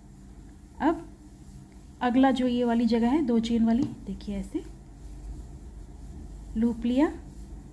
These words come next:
यहाँ पर double क्रोशे बनाएंगे एक, जैसे यहाँ पे three chain बनाई थी हमने, इसको double क्रोशे count किया, तो एक और double क्रोशे बनाएंगे ताकि हम अपना pattern बना सकें।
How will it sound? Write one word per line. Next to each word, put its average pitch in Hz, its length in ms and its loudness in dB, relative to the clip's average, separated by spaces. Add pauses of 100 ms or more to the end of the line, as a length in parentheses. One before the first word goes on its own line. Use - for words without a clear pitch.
(580)
यहाँ 220 220 2
पर 294 200 0 (220)
double 214 220 4
क्रोशे 220 320 -2
बनाएंगे 233 380 4
एक, 302 320 0 (1400)
जैसे 233 180 2
यहाँ 240 140 6
पे 262 100 2
three 262 240 4
chain 262 200 6
बनाई 254 260 2
थी 254 120 0
हमने, 269 260 8 (280)
इसको 233 220 -4
double 220 220 0
क्रोशे 233 300 -2
count 262 240 4
किया, 285 180 -4 (1120)
तो 233 80 -6
एक 240 200 -2
और 233 80 4
double 233 220 2
क्रोशे 247 320 -2
बनाएंगे 262 380 6 (380)
ताकि 220 240 -2
हम 233 80 6
अपना 233 200 0
pattern 226 340 -2
बना 254 200 2
सकें। 277 260 -4